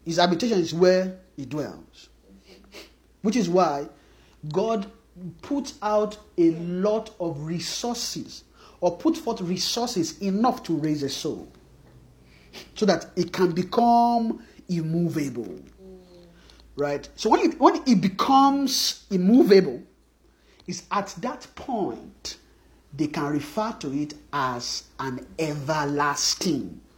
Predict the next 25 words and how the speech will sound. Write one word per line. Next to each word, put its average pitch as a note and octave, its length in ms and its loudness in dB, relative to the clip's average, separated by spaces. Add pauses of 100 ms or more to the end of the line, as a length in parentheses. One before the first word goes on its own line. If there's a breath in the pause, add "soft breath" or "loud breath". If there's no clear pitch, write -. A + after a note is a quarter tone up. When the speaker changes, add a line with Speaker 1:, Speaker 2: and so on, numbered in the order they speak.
(120)
Speaker 1:
state, - 580 -4 (1600 loud breath)
or F3+ 240 4
is F3+ 140 0
a E3+ 80 4
state - 600 -2
in D#3 140 -2
the C#3 120 -4
soul. - 460 -2 (1040)
Right? C3 260 -10 (340 soft breath)
Now, D#3 440 2 (580)
you D3 80 -2
don't D4+ 160 4
just C4+ 220 2
say G#3 260 6 (120)
it's E3 160 -10
everlasting E3 540 -2
like B2+ 180 -8
that, B2+ 420 -6
right? B2 320 -12 (220 soft breath)
Because C#3+ 160 -10
there C#3+ 100 -4
are - 80 -6
things C4 500 -4
that D3 280 -4
goes E3+ 420 0